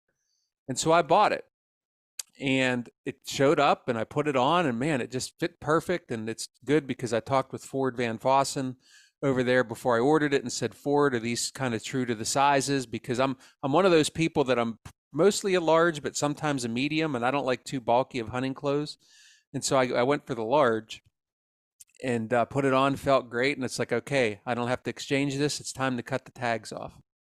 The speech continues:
So the tags are hanging off of the zipper on the front. And they're on there with, like, you know, instead of just, like, the old plastic stuff you would get from a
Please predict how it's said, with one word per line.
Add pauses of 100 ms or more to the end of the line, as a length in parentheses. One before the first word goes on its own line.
(840)
So
the
tags
are
hanging
off
of (420)
the (460)
zipper (440)
on
the
front. (1080)
And
they're
on
there
with,
like, (680)
you
know,
instead
of
just,
like,
the
old (100)
plastic
stuff
you
would
get
from
a